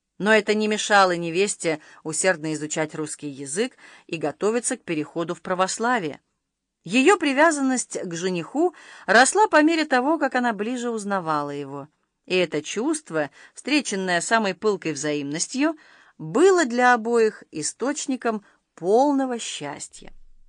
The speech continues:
Даже с цесаревичем Павлом,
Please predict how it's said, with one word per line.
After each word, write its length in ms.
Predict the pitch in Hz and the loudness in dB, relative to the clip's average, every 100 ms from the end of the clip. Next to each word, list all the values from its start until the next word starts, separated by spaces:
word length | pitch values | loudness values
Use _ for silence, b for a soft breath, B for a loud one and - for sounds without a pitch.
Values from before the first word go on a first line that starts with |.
| _ _ _ | _ _ _
Даже 640 | 170 156 208 202 175 190 180 b b | -2 6 8 8 6 4 2 b b
с 100 | - | -16
цесаревичем 800 | - 196 - 180 185 180 - 180 | -6 -4 0 2 2 0 -2 -6
Павлом, 680 | 175 190 185 165 143 139 | -2 4 6 4 2 -12